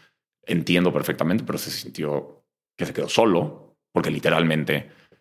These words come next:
se quedó solo si lo comparas con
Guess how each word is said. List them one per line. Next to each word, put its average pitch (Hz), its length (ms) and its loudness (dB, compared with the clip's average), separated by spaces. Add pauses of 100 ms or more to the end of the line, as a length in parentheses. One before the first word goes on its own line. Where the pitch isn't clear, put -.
(280)
se 82 160 2
quedó 73 520 0
solo - 760 -2 (640)
si - 260 0
lo 71 160 0
comparas 73 520 0
con 73 500 -4